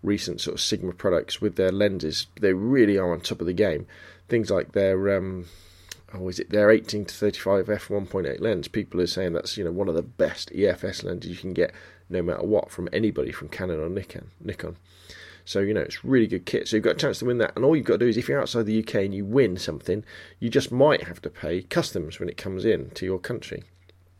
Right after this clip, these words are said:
So I think, why not? You know, why not? Why don't we give it a go? Now, um, it goes for several, um, months up until about November, but the first one for March is nightlife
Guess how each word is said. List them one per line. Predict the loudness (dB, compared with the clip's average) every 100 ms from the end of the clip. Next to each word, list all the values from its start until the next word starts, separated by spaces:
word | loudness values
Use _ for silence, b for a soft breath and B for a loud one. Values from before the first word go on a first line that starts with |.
| _ -20 -8
So | -4
I |
think, | -2 -2 -2
why | -2 -2
not? | 0 -2 -4
You | -4
know, | -4
why | -2 -2 0
not? | 0 0 -2
Why | 0 2
don't | 0
we | 0
give | -4 -4
it | -4
a |
go? | 0 2 2 -2
Now, | -2 -2 B B B B B
um, | -2 0 0
it | -4 4
goes | 6 6 2
for | -4 0 0
several, | 0 0 0 0 4 4 2 -8 -14
um, | -8 -6 -6 -2
months | -2 -2 -4 -10
up | -8 -8
until | -8 -4 -2
about | 0 -2 -4
November, | -4 -4 0 0 -2 -8
but | -10 -12
the |
first | -12 0 2 2 0
one | -6 -8
for | -10 -4 -2
March | 0 0 0 -2 -10 -8
is | -4 -2 -4 B B B B -6
nightlife | 0 2 0 -2 -8 -10 -16